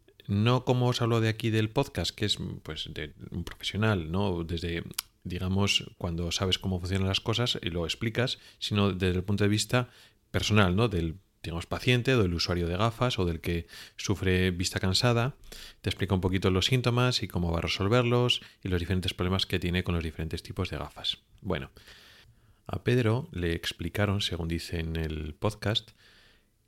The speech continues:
que la acomodación, ese mecanismo que le permite, nos permite a todos enfocar de cerca y a los hipermétropes compensar parte de la graduación,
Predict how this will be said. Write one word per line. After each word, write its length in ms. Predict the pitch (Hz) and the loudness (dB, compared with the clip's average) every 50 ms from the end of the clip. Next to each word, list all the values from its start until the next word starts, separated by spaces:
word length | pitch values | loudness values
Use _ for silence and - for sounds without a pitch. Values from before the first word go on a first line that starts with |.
| _ _ _ | _ _ _
que 340 | - - 120 123 135 143 - - 95 90 | 0 2 2 2 2 0 -2 -4 -2 0
la 160 | 90 90 90 | 2 2 0
acomodación, 840 | 90 - 90 85 85 82 85 85 - - 110 113 117 120 120 82 - - - | 0 0 0 0 2 0 0 0 0 2 2 2 2 0 -2 -6 -10 -10 -8
ese 340 | 87 85 - - - 87 82 | -6 -4 -4 -2 -2 -2 0
mecanismo 640 | 82 82 80 - 85 80 90 95 90 90 87 82 78 | 0 -2 -2 -2 0 0 0 0 0 -2 -2 -2 -2
que 80 | - 80 | -4 -4
le 80 | 80 | -4
permite, 720 | - - 82 82 82 82 78 - 85 78 78 76 76 76 - _ _ _ _ - _ - - | -4 -4 -4 -2 -2 -4 -4 -4 -4 -2 -2 -4 -6 -8 -10 _ _ _ _ -20 _ -16 -12
nos 220 | - - 85 - | -8 -8 -8 -6
permite 340 | - - 80 85 85 - 87 | -6 -4 -2 -2 0 0 0
a 60 | 85 | 2
todos 260 | - 92 87 80 - | 2 2 2 2 -2
enfocar 340 | - 78 - - - 85 80 | -4 -6 -8 -8 -6 -4 -4
de 100 | 85 80 | -4 -4
cerca 400 | - - 101 87 - 82 - - _ | 0 0 0 0 0 -4 -6 -6 _
y 160 | - 92 98 | -4 -2 -2
a 60 | 90 | 0
los 180 | 87 90 - - | 0 0 -2 -2
hipermétropes 640 | 85 - 87 87 101 107 104 - - - 85 - - | -2 -2 0 0 0 0 0 -2 -6 -2 -2 -2 -4
compensar 720 | - - 90 80 78 - 80 80 - - 92 85 80 - | -2 -2 -2 -2 -2 -2 -2 -2 0 0 0 -2 -2 -2
parte 240 | - 85 82 80 87 | -4 -4 -2 -2 -2
de 140 | 87 87 87 | -2 0 0
la 80 | 90 | -2
graduación, 540 | 90 92 92 92 98 98 - 110 110 113 | -2 0 0 -2 -2 -2 -2 -2 -4 -4